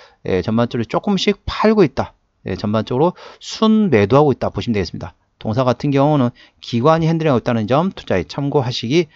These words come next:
바랍니다. 자, 현재, 에, 신용비를 보시도록 하겠습니다. 자, 동사 같은 경우는 신용비율에서 이점삼 퍼센트대입니다. 이 정도면 상대적으로 양호합니다. 삼 퍼센트대까지는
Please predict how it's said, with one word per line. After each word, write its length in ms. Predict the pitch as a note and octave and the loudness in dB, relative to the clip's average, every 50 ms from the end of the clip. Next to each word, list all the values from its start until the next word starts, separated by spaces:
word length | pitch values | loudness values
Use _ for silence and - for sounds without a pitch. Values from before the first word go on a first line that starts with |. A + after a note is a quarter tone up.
| _ _ _ | _ _ _
바랍니다. 720 | - - - - F#2+ F2 D#2+ - G#2+ G#2+ A#2 D#3+ G3 G3 - _ _ _ _ _ _ _ - - - - _ _ _ | -4 -2 -2 0 0 -2 -4 -6 -2 2 2 2 2 2 -2 _ _ _ _ _ _ _ -20 -20 -20 -20 _ _ _
자, 280 | - - G2 E2+ - - | -6 -4 -2 -2 -4 -4
현재, 460 | - D#3+ D#3+ D#3+ D#3 E3+ F3 F#3 F#3 - _ _ _ _ _ _ - | -4 -4 -4 -2 0 2 2 0 0 -2 _ _ _ _ _ _ -14
에, 200 | - - - - | -12 -10 -10 -10
신용비를 400 | - - - G3+ G#3 G#3 G3 F3+ | -8 -4 -2 0 2 4 4 2
보시도록 260 | C3+ B2+ G#2+ A#2 B2 | 2 0 0 2 2
하겠습니다. 560 | G#2 G2+ - - A2 F#2 F2+ G2 D3 - - _ _ _ _ _ _ _ _ _ _ _ _ _ _ _ _ _ _ _ _ _ _ _ _ _ _ _ _ _ _ _ _ _ | 2 2 0 -4 -6 -2 0 0 0 0 -2 _ _ _ _ _ _ _ _ _ _ _ _ _ _ _ _ _ _ _ _ _ _ _ _ _ _ _ _ _ _ _ _ _
자, 120 | - - | -6 -4
동사 280 | - - C#3+ C#3+ F#3+ F3 | 0 0 2 4 4 4
같은 260 | E3+ E3+ - F3+ E3+ | 2 2 0 -2 -2
경우는 140 | E3 D3+ C3+ | 0 -2 -2
신용비율에서 480 | - - F3+ F3+ F3 E3+ D3 C3 D3 | -2 -2 0 0 2 2 2 2 0
이점삼 420 | D3 C#3 C#3 - E3 D#3 E3 E3 D3+ | -2 0 0 0 0 2 2 2 2
퍼센트대입니다. 720 | - F3 D#3+ E3+ D#3+ - - E3 D#3 D#3 D3+ - A3 - _ _ _ _ - | 2 0 0 -2 -4 -6 -4 -4 -2 0 0 0 -2 -2 _ _ _ _ -10
이 80 | A2+ | -4
정도면 540 | A2 C3+ D3 D3+ D3 D3 D3 F3 G3 G3+ G#3 | -2 0 0 2 0 0 0 2 0 0 0
상대적으로 440 | G3+ - E3 D#3 D3+ D#3 C#3+ B2+ G#2 | -2 -4 -4 -2 -2 -2 0 0 0
양호합니다. 460 | F#2 F2 G#2+ A#2 A#2+ C#3 D#3 C#3 A2 | 0 2 2 2 2 2 2 2 0
삼 180 | G2 - C#3+ C#3 | 0 0 -2 0
퍼센트대까지는 840 | D#3 D3+ C3+ C#3+ - C3 - C#3+ C3+ - D3 D3 D#3 E3+ D#3+ B2+ | 0 0 -2 -4 -4 -6 -6 -6 -2 0 0 0 2 2 0 0